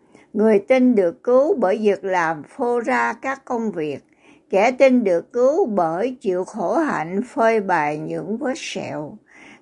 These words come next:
Kẻ tin được cứu nơi cảm xúc khoe khoang mọi cảm giác mình. Và những ai tin được cứu bởi giáo thuyết, bạn đã biết rồi, họ mang các giáo điều bài nơi tai áo mình.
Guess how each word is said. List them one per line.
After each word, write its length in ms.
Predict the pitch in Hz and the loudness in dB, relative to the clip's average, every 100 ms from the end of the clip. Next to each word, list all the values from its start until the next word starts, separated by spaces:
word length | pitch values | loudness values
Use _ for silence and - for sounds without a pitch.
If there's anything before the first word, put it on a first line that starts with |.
| - | -2
Kẻ 200 | 180 254 | 2 4
tin 300 | 269 254 226 | 4 4 4
được 300 | 175 - - | 2 -2 0
cứu 320 | 247 269 330 | 2 2 2
nơi 280 | 269 262 240 | 0 0 0
cảm 380 | 233 151 190 | -2 -4 -4
xúc 320 | 247 339 285 - | -4 0 -2 -2
khoe 300 | _ 285 233 | _ -4 -4
khoang 500 | 226 - 233 233 214 | -4 -2 -2 0 -2
mọi 260 | 156 147 165 | -4 -6 -6
cảm 340 | - 151 151 214 | -6 -6 -4 -4
giác 280 | 247 254 285 | -2 -4 -4
mình. 300 | 190 147 202 _ _ - - - _ | -4 -4 -8 _ _ -20 -20 -20 _
Và 140 | - 190 | -2 0
những 260 | 185 240 | 0 0
ai 220 | 285 254 | 2 2
tin 420 | 247 269 262 247 202 | 2 2 4 4 2
được 320 | 185 175 165 _ _ _ _ _ _ _ _ - | 0 -2 -4 _ _ _ _ _ _ _ _ 2
cứu 500 | 240 269 320 392 269 196 196 | 6 6 4 0 -2 -8 -4
bởi 400 | 202 175 175 240 | 0 0 0 -2
giáo 240 | 262 277 302 - | 0 2 0 -2
thuyết, 220 | 285 294 294 - _ - | 0 0 -2 -8 _ -10
bạn 320 | 160 151 190 | -10 -8 -4
đã 180 | 185 185 | -2 -2
biết 260 | 233 381 285 | -2 -2 0
rồi, 440 | 196 170 160 165 156 - 196 | 0 0 -2 -6 -12 -14 -8
họ 220 | 160 180 | -6 -4
mang 400 | 214 226 226 214 | 0 0 0 -2
các 280 | 240 247 - | -2 -4 -2
giáo 320 | 247 254 269 | 0 2 2
điều 440 | 196 175 165 147 - 175 | 2 2 -2 -6 -12 -8
bài 400 | 175 180 165 165 160 | -2 -2 -2 -4 -6
nơi 320 | 185 196 196 | -2 -2 -2
tai 360 | 202 190 185 | -2 -2 0
áo 260 | 175 180 208 | -2 -2 -4
mình. 280 | 220 160 | -4 -6